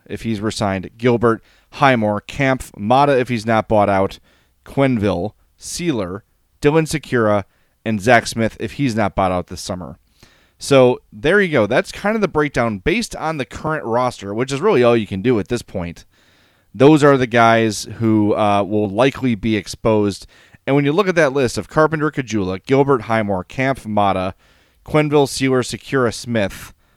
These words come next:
outside of Caggiula, I'm not, yeah.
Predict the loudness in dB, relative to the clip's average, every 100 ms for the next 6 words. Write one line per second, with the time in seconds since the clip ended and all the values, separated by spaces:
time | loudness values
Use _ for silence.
0 | _ _ _ _ _ _ _ _ _ -2
1 | 0 0 -2 -2 -2 -4 -6 -6 -2 0
2 | 0 -2 -4 _ _ _ _ _ _ _
3 | _ _ _ -8 -4 -4 -6 _ _ _
4 | _ _ _ _ _ _ -6 -4 -2 -4
5 | -6